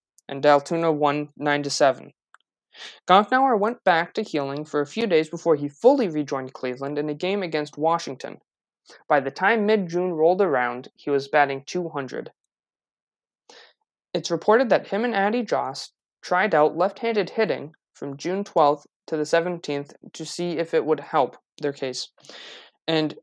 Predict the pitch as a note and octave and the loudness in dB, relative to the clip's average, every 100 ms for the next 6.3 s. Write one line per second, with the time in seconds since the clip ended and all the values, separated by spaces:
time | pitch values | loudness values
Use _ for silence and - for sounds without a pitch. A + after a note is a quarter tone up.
0 | _ - - F3+ F3 F3+ F3+ F3 - F3 | _ -14 -4 0 2 4 4 4 2 -2
1 | D#3+ D#3 - F3 E3+ C#3+ B2 - - D#3+ | 0 -2 2 2 2 0 -2 -6 -12 -8
2 | D#3 C#3+ C#3 C#3 D3+ D3+ - - - - | -2 0 0 -4 -8 -8 -8 -16 -16 -14
3 | - - _ _ _ E3+ F#3+ C#4 - E3 | -14 -16 _ _ _ 2 4 4 4 0
4 | D3+ D#3+ D#3+ G3+ A3 A#3+ G3+ E3 F3+ G3 | 0 -2 0 2 4 4 0 -2 -4 -4
5 | F#3+ D#3+ C#3+ C#3+ D3+ D3+ - C#3 C#3 F3 | -2 0 0 -2 -6 -10 -8 -10 -6 -4
6 | E3 B2+ | -4 -8